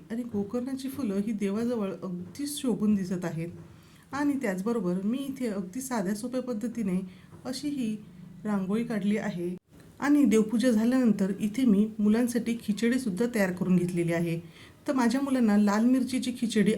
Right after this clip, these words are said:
आवडते म्हणून मी लाल मिरची पावडर वापरून ही खिचडी तयार केली आहे. अगदी छान अशी मोकळी सुटसुटीत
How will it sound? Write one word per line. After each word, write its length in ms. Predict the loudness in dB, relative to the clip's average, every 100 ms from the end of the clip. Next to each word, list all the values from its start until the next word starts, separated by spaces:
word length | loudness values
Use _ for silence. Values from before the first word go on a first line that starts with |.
| 0
आवडते 400 | 0 0 0 0
म्हणून 280 | 2 2 2
मी 140 | 2 2
लाल 200 | 4 4
मिरची 300 | 4 4 0
पावडर 280 | 0 2 4
वापरून 420 | 2 2 2 2 2 -6 -18 -20
ही 140 | -12 0
खिचडी 300 | 2 4 2 4
तयार 160 | 4
केली 240 | 4 4 4
आहे. 220 | 4 2
अगदी 360 | 0 -4 -4 -4
छान 220 | -2 2
अशी 220 | 2 2 2
मोकळी 380 | 2 2 0 0
सुटसुटीत 580 | 0 0 0 2 2